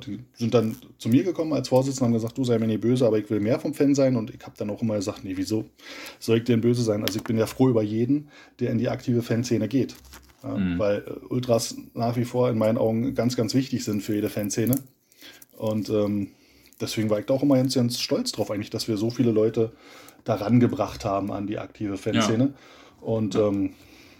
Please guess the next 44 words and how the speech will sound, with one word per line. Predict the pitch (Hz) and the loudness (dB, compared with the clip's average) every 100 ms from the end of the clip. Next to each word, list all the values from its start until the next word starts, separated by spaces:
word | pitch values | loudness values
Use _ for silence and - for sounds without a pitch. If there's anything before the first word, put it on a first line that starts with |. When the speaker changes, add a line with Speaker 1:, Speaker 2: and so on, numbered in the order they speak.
| - | -12
Speaker 1:
ich | 101 | -2
weiß | 113 | -2
nicht, | 110 | 0
wir | 101 | 0
hatten | 104 120 | 0 -4
zweitausendacht | - 117 113 104 113 127 139 - | -2 0 0 0 0 -2 -4 -4
zum | 160 | 0
Beispiel, | 143 156 160 | 0 0 0
da | 143 117 | 0 0
hat | 117 | -4
sich | 117 | -6
eine | 104 | -6
größere | 95 123 - 196 | 0 0 0 -4
Gruppe | 185 190 | -4 -4
von | - 160 | -4 -6
uns | 156 - - _ _ - | -8 -10 -18 _ _ -14
abgesondert. | - 135 - 175 151 160 180 180 - _ - - _ | -4 -4 -4 -6 -4 -4 -4 -6 -6 _ -20 -20 _
Und, | 131 127 123 | -2 0 2
äh, | 131 120 113 113 - | 0 0 0 -2 -8
die | 123 117 | -6 0
haben | 120 | 2
dann | 113 110 | 2 0
ihre | 131 101 107 | -2 -2 2
eigene | 110 165 190 | 2 0 -4
Gruppe | - - | -6 -6
gegründet. | 196 185 175 180 - | -6 -8 -8 -8 -6
Die | |
sind | 104 113 | -2 -2
also | 104 | -2
nicht | 107 - | -4 -4
in | |
eine | 92 | -4
bestehende | - - 123 170 | -4 -2 -2 -2
Gruppe | 175 165 | -6 -2
gegangen, | 151 139 139 | 0 4 2
sondern | 123 120 113 | 2 -2 -2
haben | 117 | -2
die, | 131 - _ - | -2 -6 _ -4
äh, | 127 117 110 104 - - - | 0 2 0 -4 -8 -16 -10
die | 120 | -8
Crew | - 143 139 | 4 4 6
null | 110 | 2
acht | 127 135 - | 2 -2 -6
gegründet. | 196 170 185 202 - | -8 -6 -4 -6 -8